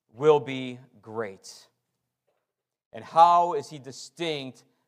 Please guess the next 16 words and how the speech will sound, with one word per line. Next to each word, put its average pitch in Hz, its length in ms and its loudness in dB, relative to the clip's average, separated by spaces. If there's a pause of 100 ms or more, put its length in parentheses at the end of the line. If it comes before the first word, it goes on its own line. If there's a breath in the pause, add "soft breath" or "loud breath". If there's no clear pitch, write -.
from 143 160 -8
other 151 300 6
great 131 680 -8 (1400)
men 151 320 -2
and 147 160 -8
women 135 520 -8
of 131 100 -6
the 135 120 -6
Old 151 200 0
Testament? 113 1000 -12 (1500)
How 131 100 2
is 131 80 -4
he 127 100 -14
distinct? 117 800 -18 (520)
What 156 320 -2
makes 147 580 -12